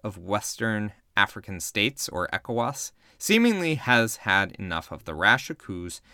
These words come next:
and has started to take a firm stance against Niger's military leaders.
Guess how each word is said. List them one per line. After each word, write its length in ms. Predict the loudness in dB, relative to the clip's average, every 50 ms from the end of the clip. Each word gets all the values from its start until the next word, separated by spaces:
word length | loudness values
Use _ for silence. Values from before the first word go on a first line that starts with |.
| -20 -20 -10 -6
and 120 | -4 -2 -2
has 140 | -2 -2
started 380 | -2 0 2 2 2 2 -2 -8
to 100 | -10 -10
take 220 | -6 -6 -6 -4
a 80 | -6 -8
firm 260 | -6 -6 -6 -6 -6
stance 420 | -8 -6 -6 -4 -6 -6 -8 -14 -18 _ _ -12
against 400 | -8 -6 -4 -4 -4 -4 -6 -6
Niger's 440 | -8 -6 -4 -4 -4 -4 -4 -6 -8
military 500 | -8 -8 -8 -8 -8 -6 -6 -6 -6 -4
leaders. 480 | -2 -2 -2 -2 -4 -8 -12 -18 -20